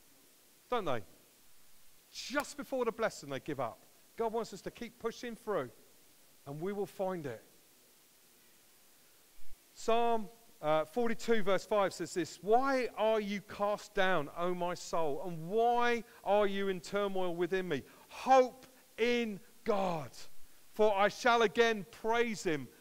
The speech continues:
my salvation and my God." You know, the psalmist is saying, "Come on, why are you so fed up?" You know, I found myself praying this at times. "Andy, why are you so fed up? Come on,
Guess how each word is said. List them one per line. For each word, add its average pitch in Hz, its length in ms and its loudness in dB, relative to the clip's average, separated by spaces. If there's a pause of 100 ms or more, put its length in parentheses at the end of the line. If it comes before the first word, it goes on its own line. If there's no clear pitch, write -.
(100)
my 180 160 -2
salvation 196 1000 -2 (300)
and 165 140 -4
my 160 180 0
God." 139 420 4 (1600)
You 190 100 -10
know, 214 60 -4
the 202 80 -4
psalmist 233 500 -4
is - 80 2
saying, 208 340 -2
"Come 208 220 -6
on, 160 160 -4
why 240 240 -4
are - 20 -6
you 202 140 -10
so 208 240 -8
fed 214 320 -6
up?" 151 260 -4 (840)
You 175 60 -8
know, 208 100 -2
I 233 60 0
found 226 260 0
myself 208 400 -2
praying 220 320 0
this 170 160 -6
at 165 100 -8
times. 151 380 -4 (180)
"Andy, 254 320 0
why 226 200 6
are 254 100 4
you 240 140 -2
so 226 220 -4
fed 208 260 -2
up? 151 220 -4
Come 311 120 -2
on, 277 320 6